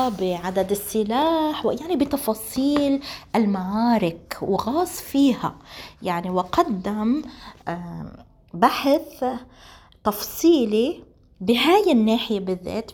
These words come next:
في هذا التخصص بالذات، يعني مهم جدا، يعني مرجع. وأنا لفتتني،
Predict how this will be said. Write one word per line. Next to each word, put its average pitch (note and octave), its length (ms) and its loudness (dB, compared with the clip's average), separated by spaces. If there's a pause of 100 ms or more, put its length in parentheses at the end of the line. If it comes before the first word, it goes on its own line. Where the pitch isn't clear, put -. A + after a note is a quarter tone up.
(160)
في G#3 280 0
هذا D4 200 6
التخصص - 760 -2
بالذات، F3+ 560 -4
يعني G#3 480 -6 (460)
مهم D4+ 380 2
جدا، B3 380 0
يعني F3 400 -4
مرجع. A3 440 2 (840)
وأنا G4+ 440 6
لفتتني، B3 880 0